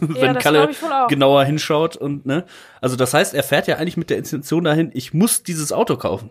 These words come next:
Speaker 1: Es gibt gar keine Alternative, weil ich will dieses Falschgeld loswerden bei Leuten, die ich nicht kenne, die dann vielleicht auch weiterziehen in eine andere Stadt, die bin ich dann los, die wissen vielleicht gar nicht, wo ich herkomme oder was auch immer“, ne? Also warum nimmt er Andi überhaupt mit?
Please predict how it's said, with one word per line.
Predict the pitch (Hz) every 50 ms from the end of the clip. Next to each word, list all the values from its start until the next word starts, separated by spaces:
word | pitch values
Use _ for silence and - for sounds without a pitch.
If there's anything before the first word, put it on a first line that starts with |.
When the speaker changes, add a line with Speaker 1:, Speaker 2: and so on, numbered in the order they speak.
| _ _ -
Speaker 1:
Es | - -
gibt | - 196 190 -
gar | 135 123
keine | - 143 139 117
Alternative, | 113 - 139 123 113 113 - 180 156 131
weil | 113 107 92
ich | 123 -
will | 131 135 151
dieses | 147 139 135 127 -
Falschgeld | - 120 127 160 - - - 180 175
loswerden | 175 170 170 180 180 - 170 170 170 170 151
bei | 127 117 123
Leuten, | 123 127 120 120 131 - 139 151
die | 147
ich | 143 -
nicht | 147 131 - -
kenne, | - 180 185 170 139 160 190 - - - - - - - - - - -
die | 131
dann | 131 131 127 127
vielleicht | 131 135 131 - -
auch | 120 120 120
weiterziehen | 143 - - 147 117 - - 135 131 131
in | 123
eine | 120 98
andere | 113 127 127 120
Stadt, | - - 160 160 -
die | -
bin | 127 131 131
ich | 123
dann | 127 123 120
los, | 123 170 185 147 147 - - -
die | - 127
wissen | 143 147 - 135
vielleicht | 123 127 123 120 -
gar | 131 123
nicht, | 123 123 123
wo | 120 120
ich | 110 - - -
herkomme | 127 120 120 - 117 123 120
oder | 120 113 110
was | 117 120
auch | 117 117
immer“, | 110 175 170 139 160 185 - - - - - - - - _ _ _ _ _
ne? | - 123 156 180 - _ _ _ _
Also | - 127 127 131 117 120
warum | 131 170 180 185 185 175
nimmt | 190 196 -
er | 135 131
Andi | 156 190 202 190 175
überhaupt | 156 135 - - -
mit? | 208 269 - - -